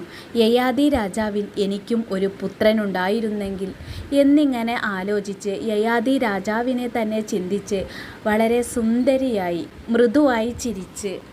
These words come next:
നീണ്ട പൂമുടി അഴിച്ചിട്ട് കണ്ണെഴുതി പൊട്ടുതൊട്ട് മെയ്യാഭരണങ്ങൾ അണിഞ്ഞ് പൂത്തുലഞ്ഞു നിൽക്കുന്ന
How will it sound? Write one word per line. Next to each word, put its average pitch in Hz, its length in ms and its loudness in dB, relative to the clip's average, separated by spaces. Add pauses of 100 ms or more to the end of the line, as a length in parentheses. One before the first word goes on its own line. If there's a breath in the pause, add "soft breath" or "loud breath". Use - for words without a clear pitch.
നീണ്ട 247 400 2 (160)
പൂമുടി 214 540 0 (160)
അഴിച്ചിട്ട് 190 720 -4 (260)
കണ്ണെഴുതി 220 680 2 (200)
പൊട്ടുതൊട്ട് 208 720 0 (100)
മെയ്യാഭരണങ്ങൾ 233 1040 -2 (100)
അണിഞ്ഞ് 190 460 -6 (480)
പൂത്തുലഞ്ഞു 240 760 2
നിൽക്കുന്ന 208 500 -2